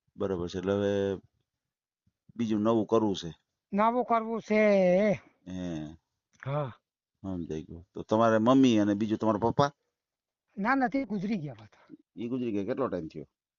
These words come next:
Speaker 2: ટાઈમ તો થઈ ગયો યાર, લગભગ દસ વર્ષ જેવા થાય, ઉપર થઈ ગયો.
Speaker 1: હે, બેનો કેટલા તમારે?
Speaker 2: એ બે ની બે.
Speaker 1: બે ની બે છે, અને ભાઈઓ?
Speaker 2: ભાઈ નથી, બીજો હું એક જ.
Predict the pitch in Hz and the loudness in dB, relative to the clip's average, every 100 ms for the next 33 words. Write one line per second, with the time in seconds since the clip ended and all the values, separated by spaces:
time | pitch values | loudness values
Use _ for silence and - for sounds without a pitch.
0 | _ _ _ _ _ _ _ - 160 202 | _ _ _ _ _ _ _ -4 0 2
1 | 208 180 208 226 226 208 196 175 185 180 | 2 4 2 4 4 4 4 2 -2 0
2 | 202 175 233 233 214 202 180 170 165 160 | 0 4 2 2 -4 -8 -10 -10 -8 -8
3 | - 190 160 120 117 - _ _ _ _ | -4 -4 -4 -8 -14 -20 _ _ _ _
4 | - 90 92 85 90 107 113 113 104 92 | -12 -8 -6 -4 0 0 0 -4 -6 -4
5 | 87 78 73 - _ _ _ _ _ 226 | -6 -6 -10 -16 _ _ _ _ _ 2
6 | 262 269 202 226 247 226 247 - _ _ | 4 4 4 4 4 2 2 -2 _ _
7 | _ _ _ _ _ _ _ _ - 98 | _ _ _ _ _ _ _ _ -10 -4
8 | 104 104 113 107 98 92 90 87 85 80 | 0 0 0 -2 -2 -4 -4 -6 -8 -8
9 | - 98 110 113 _ _ _ _ _ _ | -2 0 0 -4 _ _ _ _ _ _
10 | _ _ - 180 240 240 277 226 214 247 | _ _ 2 4 4 2 2 4 4 4
11 | 240 226 - 202 | 4 0 0 -2